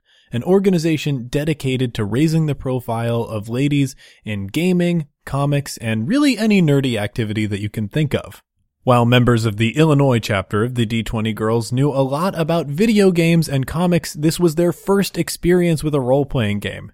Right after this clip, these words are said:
and I think we won some converts with it. We also invited on Mercy Malice of the Supergirls Facebook group, a fan page dedicated to raising the profile of ladies who are literally in comics.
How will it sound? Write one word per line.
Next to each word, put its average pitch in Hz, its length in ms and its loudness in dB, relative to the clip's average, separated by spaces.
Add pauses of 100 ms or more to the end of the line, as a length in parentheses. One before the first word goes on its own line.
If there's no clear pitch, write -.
and 110 200 -2
I 107 100 0
think 160 240 0
we 214 100 4
won 220 220 4
some 233 220 0
converts 135 560 0
with 104 180 -6
it. - 100 -12 (560)
We 139 160 6
also 196 300 2
invited 175 420 0
on 156 260 0
Mercy 156 360 0
Malice 123 500 -2
of 113 140 -6
the 113 140 0
Supergirls 107 840 -2
Facebook - 540 -6
group, - 300 -8 (440)
a 127 120 2
fan - 380 2
page 208 340 4
dedicated 156 600 0
to 123 100 0
raising 123 360 0
the 117 80 -2
profile 127 580 -2
of 135 120 -4
ladies 143 360 2
who 160 180 2
are 160 160 4
literally 139 800 4
in 107 160 4
comics. 90 640 -4